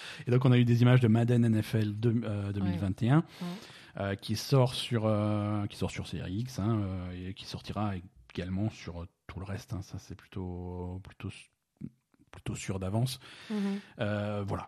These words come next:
Speaker 1: c'est de, c'est le nouveau Ma-, c'est le nouveau Madden, c'est, c'est, c'est, c'est joli, euh, c'est du foot américain pour ceux que ça intéresse. Mais alors, euh, ce qui est intéressant sur Madden vingt et un, tout, la plupart des jeux qu'on a vus, euh, à ce Inside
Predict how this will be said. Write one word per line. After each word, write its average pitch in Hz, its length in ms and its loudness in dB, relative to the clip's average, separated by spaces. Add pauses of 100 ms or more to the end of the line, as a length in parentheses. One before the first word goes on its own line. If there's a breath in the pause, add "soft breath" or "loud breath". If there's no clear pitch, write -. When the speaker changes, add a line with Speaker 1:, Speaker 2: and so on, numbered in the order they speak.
Speaker 1:
c'est 101 180 -4
de, 95 140 -2
c'est - 140 -6
le 101 80 2
nouveau 98 200 2
Ma-, 95 220 -2
c'est - 140 -6
le 101 60 4
nouveau 98 160 2
Madden, 101 400 2
c'est, 90 340 -2
c'est, 87 340 -8
c'est, 82 240 -10
c'est 98 200 -6
joli, 113 600 4
euh, 98 300 -2
c'est - 140 -6
du 92 100 -6
foot - 200 -8
américain 92 440 -2
pour - 180 -10
ceux - 100 -12
que - 60 -12
ça - 80 -4
intéresse. 110 540 -4
Mais 131 200 8
alors, 127 400 4
euh, 120 360 -2
ce - 80 -10
qui 185 80 4
est 180 40 10
intéressant 160 400 4
sur 131 140 -2
Madden 117 400 -2
vingt 120 300 0
et 123 80 6
un, 143 140 8 (720 loud breath)
tout, - 260 -4
la 151 120 4
plupart 220 320 6
des 160 140 6
jeux 147 200 6
qu'on 147 160 6
a 123 80 8
vus, 131 460 4
euh, 104 480 2
à 104 40 0
ce - 200 -6
Inside 98 440 -2